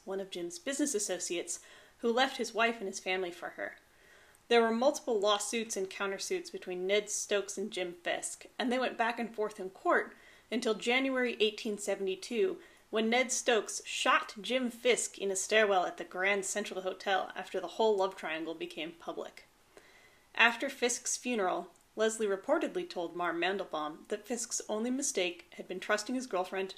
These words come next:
too much. Marm agreed and said it was a mistake men should avoid at all costs. This should have been considered foreshadowing.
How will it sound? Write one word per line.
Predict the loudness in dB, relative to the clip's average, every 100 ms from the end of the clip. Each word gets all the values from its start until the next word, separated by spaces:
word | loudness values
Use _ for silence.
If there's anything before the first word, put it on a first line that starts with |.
| -8
too | -4
much. | -4 -4 -6 -10 -12 _ _ -20 -20 -20 _ _
Marm | 4 6 6
agreed | 2 0 0 0 -4 -18 _
and | -4 4
said | 4
it | 6
was | 4
a | 2
mistake | 2 4 4 4
men | 4 4
should | 4 0
avoid | 2 4 4
at | 4
all | 4
costs. | 2 0 0 -6 -6 -6 -6 -10 _ _ _ _ _
This | 0 2
should | 4 4
have | 4
been | 2
considered | 2 -4 -4 -2 -4 -6 -10
foreshadowing. | -6 -4 0 2 0 -2 -6